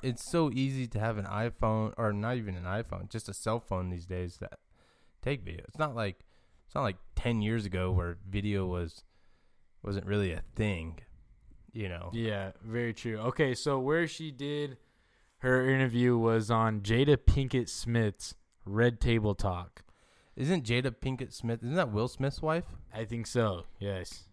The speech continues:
Speaker 2: So it's
Speaker 1: Ah.
Speaker 2: actually a big show, and it's supposed to
Speaker 1: Girls
Speaker 2: air
Speaker 1: of
Speaker 2: this
Speaker 1: Color
Speaker 2: Friday.
Speaker 1: Flock Together?
Speaker 2: Girls of Color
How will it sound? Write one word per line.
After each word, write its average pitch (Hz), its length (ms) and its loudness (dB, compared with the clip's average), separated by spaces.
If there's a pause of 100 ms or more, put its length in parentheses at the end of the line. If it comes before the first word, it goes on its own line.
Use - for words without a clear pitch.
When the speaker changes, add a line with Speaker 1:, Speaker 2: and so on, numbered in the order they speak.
(140)
Speaker 2:
So 127 300 4
it's 127 220 4
Speaker 1:
Ah. 175 60 6
Speaker 2:
actually 165 340 2
a 117 60 -4
big 110 400 -2
show, 107 520 0 (220)
and 110 260 -2
it's 113 280 -2
supposed - 500 -4
to 117 100 -6 (100)
Speaker 1:
Girls 127 300 8
Speaker 2:
air 135 60 8
Speaker 1:
of 113 80 4
Speaker 2:
this 107 120 0
Speaker 1:
Color 123 280 6
Speaker 2:
Friday. 95 140 0
Speaker 1:
Flock 113 240 2
Together? 120 460 0 (840)
Speaker 2:
Girls 107 260 0
of 107 120 0
Color 104 480 -2